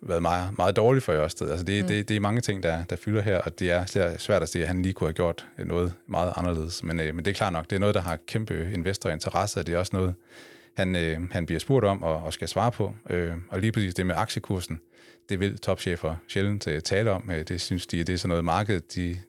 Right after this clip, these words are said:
Speaker 1: de afgør, så de vil hellere måles på, på de, øh, gerninger, de gør, øh, inde, øh, i, i virksomheden.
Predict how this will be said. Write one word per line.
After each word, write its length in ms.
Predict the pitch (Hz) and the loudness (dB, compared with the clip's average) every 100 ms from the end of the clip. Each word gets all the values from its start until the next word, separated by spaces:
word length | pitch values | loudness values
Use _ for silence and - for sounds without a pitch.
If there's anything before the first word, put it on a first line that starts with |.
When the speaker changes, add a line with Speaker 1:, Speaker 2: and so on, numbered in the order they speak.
| - | -8
Speaker 1:
de 140 | 98 | -2
afgør, 320 | 98 110 90 | 0 2 2
så 240 | 95 90 80 | 2 0 0
de 140 | - | -2
vil 80 | 92 | -2
hellere 160 | 92 90 | 0 0
måles 260 | 87 98 | 0 -2
på, 260 | - 82 82 - | -2 -6 -6 -6
på 100 | - | -10
de, 200 | 87 95 | -4 -2
øh, 140 | 92 82 | 0 0
gerninger, 340 | 90 87 95 82 | 0 0 -2 -4
de 120 | 85 | 0
gør, 180 | 90 85 - - | 0 0 -6 -8
øh, 220 | 76 90 | -6 -4
inde, 200 | 95 98 - | -4 -6 -6
øh, 280 | 87 82 87 - | -6 -4 -4 -2
i, 180 | 101 - | -2 -2
i 120 | 113 | -2
virksomheden. 580 | 98 92 - 87 85 80 | 2 0 0 -2 -2 -4